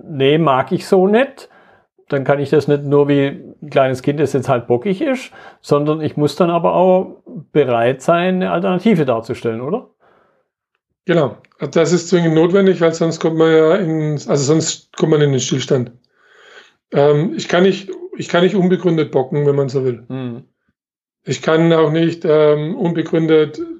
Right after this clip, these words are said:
Speaker 2: Vetos einlegen oder irgendwas blockieren, sondern ich muss es halt begründen.
Speaker 1: Hm.
Speaker 2: Ähm, was ich aber haben darf, und das ist, äh, sehr, sehr wertvoll, ich darf halt Widerstand haben.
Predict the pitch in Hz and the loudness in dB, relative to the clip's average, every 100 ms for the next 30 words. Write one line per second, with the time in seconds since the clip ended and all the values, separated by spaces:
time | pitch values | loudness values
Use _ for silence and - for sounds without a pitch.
0 | 214 226 147 147 165 170 160 156 302 349 | -16 -14 -2 0 2 4 4 2 -2 -8
1 | 302 151 147 147 147 151 143 175 147 151 | 0 0 2 2 2 2 2 4 2 0
2 | 131 - - 143 139 113 107 _ _ - | -2 -6 -6 -2 -2 -2 -12 _ _ -20
3 | _ - _ - 143 156 170 208 - 175 | _ -20 _ -4 0 0 0 -2 2 2
4 | 170 170 151 131 127 139 123 127 _ _ | 2 0 -2 -4 -4 -4 -4 -14 _ _
5 | _ 131 120 120 123 _ _ _ - 147 | _ -10 -8 -12 _ _ _ _ 0 2
6 | 151 165 302 - 156 156 151 151 143 143 | 2 -4 -8 -4 -2 -2 -2 0 2 0
7 | 147 143 135 175 214 170 151 147 147 - | 0 0 0 0 -2 -2 0 0 -4 -4
8 | 156 139 131 127 151 143 139 127 160 - | -2 0 -2 0 0 2 0 2 0 2
9 | 185 214 - _ _ _ - 123 151 156 | 0 0 -10 _ _ _ -8 -2 0 0
10 | 160 139 151 170 165 143 131 131 120 107 | -2 -2 -2 -2 0 -2 0 -4 -4 -14